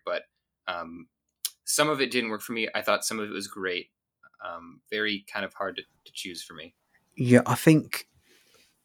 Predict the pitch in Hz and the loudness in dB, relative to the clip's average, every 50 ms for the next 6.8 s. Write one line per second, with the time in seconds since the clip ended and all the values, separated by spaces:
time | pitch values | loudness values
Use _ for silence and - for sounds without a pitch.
0 | _ _ _ _ _ _ _ _ - 123 113 110 - - 139 117 - 131 147 170 | _ _ _ _ _ _ _ _ 2 4 4 4 4 2 4 8 10 12 12 12
1 | 165 135 - - 143 - - 127 120 - - 117 117 117 113 107 110 - - - | 12 10 10 10 10 10 10 8 8 8 8 10 12 10 10 10 6 0 -2 4
2 | 117 117 117 110 113 - 110 107 107 104 113 - - 104 110 104 - 107 104 104 | 8 10 10 10 10 8 8 8 8 8 6 4 6 6 6 8 8 8 8 8
3 | 104 101 101 101 - _ _ _ _ _ _ _ _ _ _ _ _ _ - 120 | 8 6 4 2 -2 _ _ _ _ _ _ _ _ _ _ _ _ _ -10 2
4 | - - 107 101 - - - 104 - - 113 107 107 104 92 - - 110 107 107 | 6 8 8 8 8 6 4 6 8 10 10 10 10 8 6 4 4 6 6 6
5 | - - - 110 101 95 - 107 104 101 98 95 - _ _ - - - - - | 6 6 4 4 4 6 6 8 8 8 6 4 0 _ _ -20 -20 -20 -20 -20
6 | _ _ _ _ - - 92 - 104 - 98 - - 120 - - | _ _ _ _ 4 4 6 4 4 4 6 6 6 8 8 6